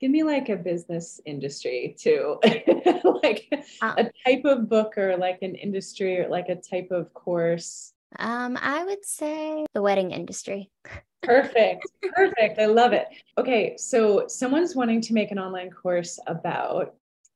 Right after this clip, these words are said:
Speaker 1: weddings, something in the wedding industry. So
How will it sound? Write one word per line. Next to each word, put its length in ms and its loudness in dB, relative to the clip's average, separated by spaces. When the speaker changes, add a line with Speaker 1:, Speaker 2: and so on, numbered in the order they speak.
Speaker 1:
weddings, 580 -8
something 300 -2
in 80 -2
the 60 -4
wedding 220 -8
industry. 340 -14
So 540 4